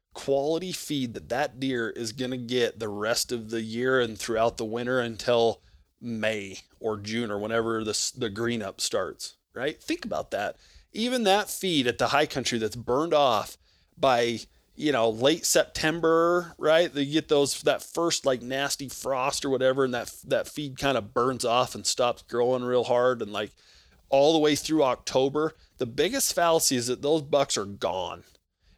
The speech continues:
and they're not. They're just not. Those bucks, I mean, heck,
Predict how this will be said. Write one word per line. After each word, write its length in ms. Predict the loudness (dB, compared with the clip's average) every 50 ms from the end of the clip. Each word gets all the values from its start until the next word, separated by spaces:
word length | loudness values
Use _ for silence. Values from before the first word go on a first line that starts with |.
| _ _ -12
and 140 | -10 -6
they're 120 | -6 -6 -6
not. 420 | -4 -4 -4 -4 -4 -6 -10 _ -20 _ _ _ _ _ _ _ _ _ _ _ _ _ _ -12
They're 180 | -6 -6 -6 -6
just 380 | -2 0 0 0 0 0 -2
not. 580 | -6 -10 -8 -4 -2 0 2 2 0 -2 -4 -4
Those 220 | -2 -2 -2 -2
bucks, 500 | -6 -2 0 2 2 2 0 -2 -8 -10 -10 _ _ _ _ _ _ _ _ _ -2 0
I 60 | 0
mean, 160 | 0 0 -2
heck, 340 | 0 -2 -2 -2 -2 -8